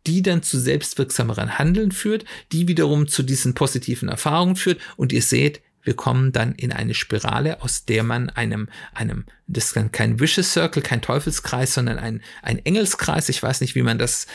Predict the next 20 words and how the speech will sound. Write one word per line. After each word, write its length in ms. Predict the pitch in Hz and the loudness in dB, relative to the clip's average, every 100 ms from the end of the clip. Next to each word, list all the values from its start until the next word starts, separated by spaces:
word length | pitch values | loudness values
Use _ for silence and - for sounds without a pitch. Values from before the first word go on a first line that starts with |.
| - | -6
das 200 | - - | -2 2
nennt, 400 | 131 190 214 131 | 4 4 2 0
dafür 160 | 135 131 | 0 0
gibt's, 400 | 127 - - - | 0 0 -2 0
glaub 240 | 135 123 | 2 2
ich, 140 | 123 - | 2 0
kein 240 | 117 113 | -4 0
Wort, 320 | 123 151 156 - - - - | 0 0 -2 -10 -20 -20 -6
ähm, 380 | 131 131 123 123 - _ _ _ _ _ _ - _ - - - _ _ _ - | 0 2 2 0 -6 _ _ _ _ _ _ -20 _ -20 -20 -20 _ _ _ -2
die 340 | 120 156 - | 2 2 2
einen 340 | 139 139 139 | 0 2 2
dann 180 | 131 123 | 2 2
nach 160 | 135 - | 0 -2
vorne 320 | - 120 127 | -4 -4 -4
bringt. 280 | - 107 113 | -6 -10 -8
Und 100 | 110 | -4
deswegen 360 | 123 - 135 | -4 -4 -6
ist 140 | - - | -6 -6
es 200 | 110 113 | -4 -2
wichtig, 500 | 147 - - 151 | -2 -2 -4 -4